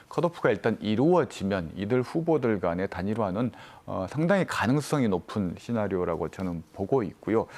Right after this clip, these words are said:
어, 세 명 압축 이후에 아마 비명계에서 지지 선언이라든지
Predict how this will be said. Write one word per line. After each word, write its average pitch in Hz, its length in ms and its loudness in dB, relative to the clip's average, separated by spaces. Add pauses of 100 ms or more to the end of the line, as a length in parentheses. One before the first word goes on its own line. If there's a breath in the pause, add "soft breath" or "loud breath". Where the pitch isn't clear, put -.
(240 loud breath)
어, 104 140 4
세 180 180 4
명 190 180 6
압축 - 480 0 (120)
이후에 131 720 4
아마 95 240 2
비명계에서 101 920 2
지지 104 320 -2
선언이라든지 107 920 0